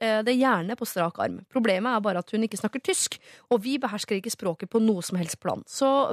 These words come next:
hva gjør vi? Her skal du få løsningene og rådene som Einar,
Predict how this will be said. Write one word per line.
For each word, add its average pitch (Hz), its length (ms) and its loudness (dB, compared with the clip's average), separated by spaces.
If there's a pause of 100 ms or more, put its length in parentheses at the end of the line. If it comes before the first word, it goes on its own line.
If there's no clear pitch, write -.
hva 247 380 2
gjør 269 320 4
vi? 415 160 2 (880)
Her 202 160 4
skal 202 180 -8
du 208 60 -2
få 190 500 2
løsningene 202 560 0
og 208 180 2
rådene 185 380 2
som 220 240 -2
Einar, 214 380 0